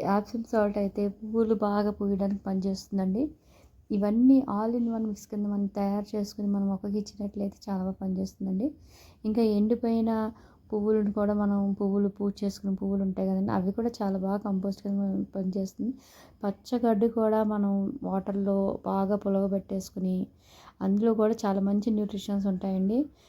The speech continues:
పూత పిండి కూడా రాలిపోకుండా ఉంటుంది. ఇప్పుడు నేను చూ-, నేను చూడండి, ఇది, ఇది సపోటా అండి, ఎంత బాగా వచ్చినాయి చూడండి. ఇది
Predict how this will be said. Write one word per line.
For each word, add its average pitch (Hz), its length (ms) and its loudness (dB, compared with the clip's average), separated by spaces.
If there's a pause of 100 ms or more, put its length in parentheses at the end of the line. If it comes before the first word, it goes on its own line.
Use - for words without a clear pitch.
(240)
పూత 208 300 0
పిండి 202 360 -2
కూడా 202 200 2
రాలిపోకుండా 202 580 2
ఉంటుంది. 196 440 0 (640)
ఇప్పుడు 208 300 -4
నేను 208 300 0
చూ-, - 200 -8
నేను 208 200 2
చూడండి, 208 480 -2
ఇది, 202 200 2 (160)
ఇది 185 260 -4 (480)
సపోటా 202 480 -6
అండి, 214 340 -2
ఎంత 208 260 -2
బాగా 190 300 0
వచ్చినాయి 208 400 -2
చూడండి. 190 360 0 (1800)
ఇది 208 260 0